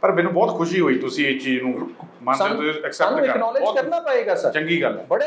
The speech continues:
Speaker 2: ਬੜੀ ਅੱਛੀ ਪਰਫਾਰਮੈਂਸ ਜਾ ਰਹੀ ਸੀ। ਜੇ ਅਗ-, ਅਗਰ ਅਸੀਂ ਪਿਛਲੇ ਸਾਲ ਨਾਲ ਹੀ ਕਰੀਏ,
Speaker 1: ਹੂੰ।
Speaker 2: ਪਿਛਲੇ ਸਾਲ ਮੈਂ ਫਿਰ ਪੰਜ ਸੱਤ ਨੰਬਰ ਦੇ ਦਿੰਦਾ।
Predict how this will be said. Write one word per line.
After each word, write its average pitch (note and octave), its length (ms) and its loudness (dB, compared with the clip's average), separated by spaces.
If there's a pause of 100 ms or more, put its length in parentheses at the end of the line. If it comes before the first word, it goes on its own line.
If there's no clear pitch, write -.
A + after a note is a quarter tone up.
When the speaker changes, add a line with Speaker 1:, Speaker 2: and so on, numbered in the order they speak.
(120)
Speaker 2:
ਬੜੀ A#3+ 300 2
ਅੱਛੀ E4 260 -2
ਪਰਫਾਰਮੈਂਸ A#3 640 -2
ਜਾ F3+ 180 2
ਰਹੀ F#3 120 -2
ਸੀ। A3+ 140 -6
ਜੇ A3 200 -2
ਅਗ-, A3 240 -2
ਅਗਰ G3 220 4
ਅਸੀਂ G3+ 180 -2
ਪਿਛਲੇ D#4 380 0
ਸਾਲ A#3+ 260 2
ਨਾਲ A#3 180 2
ਹੀ A3+ 40 -4
ਕਰੀਏ, A#2 300 2
Speaker 1:
ਹੂੰ। - 240 -16 (240)
Speaker 2:
ਪਿਛਲੇ A3+ 320 0
ਸਾਲ A#3+ 240 4
ਮੈਂ B3 120 4
ਫਿਰ D#4+ 240 2
ਪੰਜ C4 200 2
ਸੱਤ B3+ 180 4
ਨੰਬਰ A3+ 220 2
ਦੇ G3 160 2
ਦਿੰਦਾ। E3 400 0